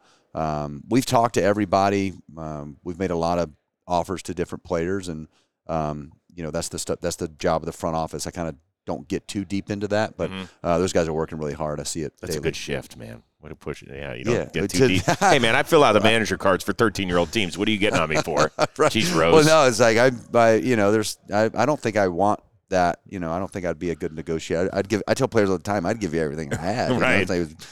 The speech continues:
Speaker 1: I'd write, write a blank check. You know, it's like, there's a, there's a business side to that, that, um, those guys are really smart at and, and went to school to,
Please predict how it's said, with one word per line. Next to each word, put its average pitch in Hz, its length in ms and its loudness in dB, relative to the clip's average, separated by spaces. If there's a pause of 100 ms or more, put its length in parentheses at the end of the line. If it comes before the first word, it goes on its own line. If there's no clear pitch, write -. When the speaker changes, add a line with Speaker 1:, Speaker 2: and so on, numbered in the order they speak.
(120)
Speaker 1:
I'd 101 120 -4
write, 101 160 0 (140)
write 92 200 0
a 85 40 -4
blank 87 260 -4
check. 107 380 -2
You 90 80 -6
know, 82 180 -4
it's - 140 -12
like, 80 240 -4 (320)
there's 85 220 -4
a, 76 280 -2
there's 90 160 -4
a 82 60 -2
business 98 460 0
side 78 400 -2
to - 140 -6
that, 78 420 -2
that, 78 200 -4 (440)
um, 69 500 -6
those 87 180 -4
guys 78 180 -2
are 73 60 -8
really 78 200 -4
smart 78 360 -4
at 71 220 -4
and, 69 280 -12
and 76 120 -12
went 73 120 -14
to 71 80 -14
school 73 480 -8
to, 67 100 -14